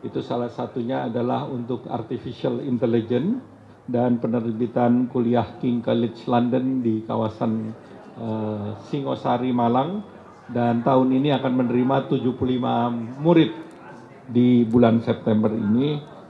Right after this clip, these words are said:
Dan kebijakan satu peta, kemudian P S N dan K E K,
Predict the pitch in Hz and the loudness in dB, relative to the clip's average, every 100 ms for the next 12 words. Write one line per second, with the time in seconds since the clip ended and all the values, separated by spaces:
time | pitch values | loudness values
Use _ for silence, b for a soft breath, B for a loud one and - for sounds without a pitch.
0 | B B - - 113 117 117 117 117 117 | B B -20 0 4 6 6 4 2 -2
1 | 120 123 131 131 127 135 117 139 - 127 | 2 2 4 4 4 0 0 -2 2 0
2 | - 135 143 147 147 - 120 117 120 127 | 4 6 8 8 4 0 0 2 4 4
3 | 120 - 127 123 - 101 139 151 147 147 | 2 0 2 0 -2 4 4 6 0 0
4 | 127 120 123 120 120 117 113 | 0 0 0 0 2 2 2